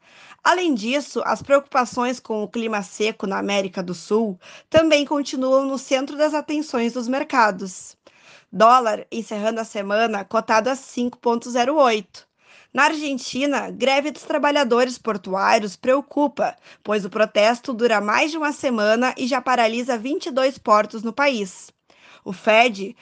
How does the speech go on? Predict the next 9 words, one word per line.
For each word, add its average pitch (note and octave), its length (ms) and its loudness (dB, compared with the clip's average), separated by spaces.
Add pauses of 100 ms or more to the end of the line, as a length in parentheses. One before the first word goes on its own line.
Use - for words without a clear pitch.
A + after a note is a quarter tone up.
(140)
decidiu B3 480 -2
manter D#4 480 2
as B3 140 -2
taxas C#4 400 -2
de C#4 140 -6
juro A3+ 360 -6
nos G3 200 -8
Estados F3+ 440 -2
Unidos G3 580 -4